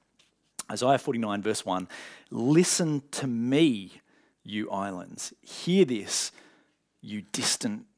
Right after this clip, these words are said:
nations." Here is the servant speaking. And notice what he's doing is he's summoning the whole world to listen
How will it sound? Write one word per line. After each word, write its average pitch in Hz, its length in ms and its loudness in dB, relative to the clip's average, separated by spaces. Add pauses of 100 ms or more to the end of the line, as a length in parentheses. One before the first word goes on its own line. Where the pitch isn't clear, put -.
nations." - 880 -4
Here 151 200 6
is 175 160 4
the - 80 -8
servant 147 480 2
speaking. 123 640 0 (440)
And 139 240 2 (180)
notice 202 320 2
what 196 80 4
he's 135 160 0
doing 147 320 4
is 131 280 -4
he's - 180 -6
summoning 131 720 2
the 120 100 -2
whole 190 540 2
world 143 720 0 (420)
to - 100 -2
listen 131 800 0